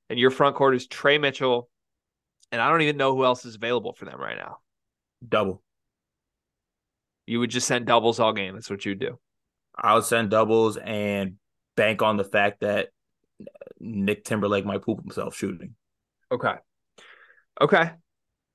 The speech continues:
Speaker 1: I think that's the right plan. Do you think that's what Cal will do?
Speaker 2: No.
Speaker 1: Okay.
Speaker 2: I think, I think Cal will go straight up and he'll let Hunter, he'll, he'll roll it out there and see what he does.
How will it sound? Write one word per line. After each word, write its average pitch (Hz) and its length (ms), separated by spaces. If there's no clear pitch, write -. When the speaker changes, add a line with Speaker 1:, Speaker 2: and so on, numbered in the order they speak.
Speaker 1:
I 143 120
think 180 260
that's 180 200
the 156 60
right 151 180
plan. 113 260
Do 123 120
you 127 60
think 147 160
that's 151 200
what 127 120
Cal 123 320
will 127 220
do? - 260
Speaker 2:
No. 110 260
Speaker 1:
Okay. 113 240
Speaker 2:
I - 60
think, - 280
I 107 80
think 104 200
Cal 104 220
will 98 60
go 95 160
straight 98 320
up 98 160
and 101 100
he'll 98 120
let 92 180
Hunter, 92 360
he'll, 101 320
he'll 107 160
roll 101 220
it 98 60
out 98 160
there 95 120
and 95 240
see 104 160
what 92 120
he 92 60
does. 92 420